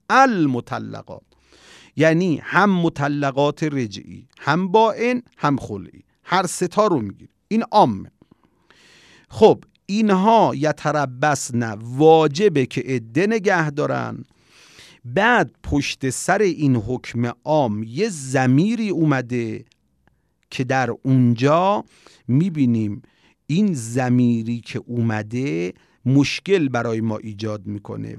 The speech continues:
و بعولتهن، یعنی شوهران اینها، یعنی شوهران این مطلقات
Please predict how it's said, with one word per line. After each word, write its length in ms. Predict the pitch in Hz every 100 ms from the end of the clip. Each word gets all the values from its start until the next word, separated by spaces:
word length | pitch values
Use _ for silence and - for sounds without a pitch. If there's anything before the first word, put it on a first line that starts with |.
| 107
و 120 | 135
بعولتهن، 2000 | 139 120 143 139 143 143 135 135 135 135 143 135 110 131 139 135 131 143 185 233 - _ _ _
یعنی 240 | 123 135 185
شوهران 1000 | - - 147 143 117 131 139 139 131 135
اینها، 840 | 131 143 131 117 147 202 254 269 _ _ -
یعنی 200 | 127 147
شوهران 680 | - 143 135 127 139 139 139
این 260 | 131 139
مطلقات 1080 | 131 135 - 131 131 135 120 156 240 262 -